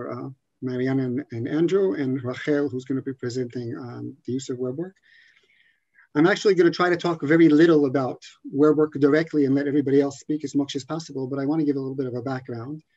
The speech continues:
to what we're gonna do today. Web work's an international system that's been in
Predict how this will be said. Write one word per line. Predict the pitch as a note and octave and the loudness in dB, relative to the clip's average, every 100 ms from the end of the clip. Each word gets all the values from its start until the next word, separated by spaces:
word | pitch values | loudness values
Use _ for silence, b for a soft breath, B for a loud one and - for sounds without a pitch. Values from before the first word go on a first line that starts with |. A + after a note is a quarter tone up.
| _ _ _ | _ _ _
to | - | -10
what | A#2+ | -8
we're | B2+ B2 | -8 -8
gonna | A#2+ B2 | -8 -8
do | B2 | -8
today. | B2+ D3 E3 _ _ _ _ _ C3+ | -10 -10 -12 _ _ _ _ _ -2
Web | F#3+ G#3+ | 0 2
work's | G3+ E3+ | 0 2
an | E3+ | 2
international | E3+ D#3+ E3 D#3+ D#3+ D3+ | 2 0 0 0 -4 -2
system | D#3 - D3 C3+ | -6 0 0 0
that's | C3+ C3+ C#3 | -4 -4 0
been | |
in | C#3 | 2